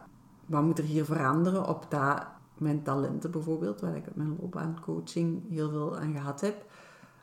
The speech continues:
dat we die beter kunnen inzetten. En ook gewoon dat niet al mijn energie verloren ging op het werk, hè. Want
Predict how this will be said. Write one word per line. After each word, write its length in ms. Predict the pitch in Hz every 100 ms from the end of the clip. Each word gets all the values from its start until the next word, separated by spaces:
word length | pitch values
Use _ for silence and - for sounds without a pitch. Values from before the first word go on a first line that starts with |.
| -
dat 140 | 180
we 60 | 165
die 120 | 165
beter 280 | 160 156 170
kunnen 280 | 175 156 -
inzetten. 540 | 170 180 190 247 -
En 180 | 165 -
ook 160 | 170
gewoon 280 | - 190 202
dat 220 | 175 151
niet 320 | 165 165 185 185
al 140 | 165
mijn 180 | 156 147
energie 520 | 160 151 151 185 185
verloren 500 | 156 147 147 170 190
ging 260 | 175 151 139
op 160 | 135
het 160 | 143 -
werk, 340 | 147 151 143
hè. 200 | 202 254
Want 340 | 170 147 143